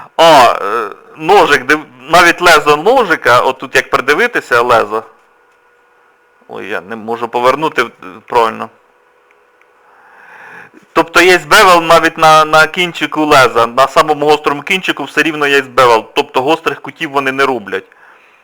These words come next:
От все рівно є бевел. Хоча це зброя міл-, мілка, вони бевел тут зробили. Зато текстуру вони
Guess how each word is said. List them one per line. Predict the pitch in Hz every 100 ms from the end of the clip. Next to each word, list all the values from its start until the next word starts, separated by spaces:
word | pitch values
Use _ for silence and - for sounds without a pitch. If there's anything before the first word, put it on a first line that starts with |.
| _ _ -
От | 123
все | - 160
рівно | 170 160
є | 147 143
бевел. | 127 127 117 110 - -
Хоча | 160 151 165
це | 156
зброя | 139 139 160 139 135
міл-, | 165 190 175 139
мілка, | 139 147 - 214 220 - _ _ _ _ _ _ 123 110 110
вони | 147 175
бевел | 147 156 151 147 -
тут | 123
зробили. | 127 139 120 107 104 107 _ - - _ _ _ 113
Зато | 160 160 170
текстуру | 165 160 - 247 226
вони | 151 147 160